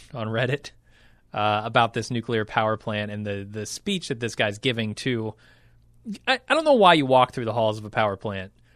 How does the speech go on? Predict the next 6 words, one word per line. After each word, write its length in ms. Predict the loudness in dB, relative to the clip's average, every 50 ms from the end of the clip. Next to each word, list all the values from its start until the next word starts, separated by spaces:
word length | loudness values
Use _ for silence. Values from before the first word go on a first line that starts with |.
| _ _ _
talking 260 | 0 2 2 2 2 0
about 200 | -2 -2 -2 -2
interdimensional 1080 | -6 -6 -6 -6 -6 -6 -6 -4 -4 -6 -6 -8 -8 -8 -6 -6 -6 -6 -6 -8 -10 -14 -20 _ _ _ _ _ _ -20 -18 -12 -8
gateways 840 | -4 -4 -4 -4 -6 -8 -8 -6 -6 -6 -8 -10 -10 -12 -12 -14 -12 -8
and 220 | -8 -8 -6 -8
shit, 400 | -8 -8 -6 -6 -6 -8 -10 -12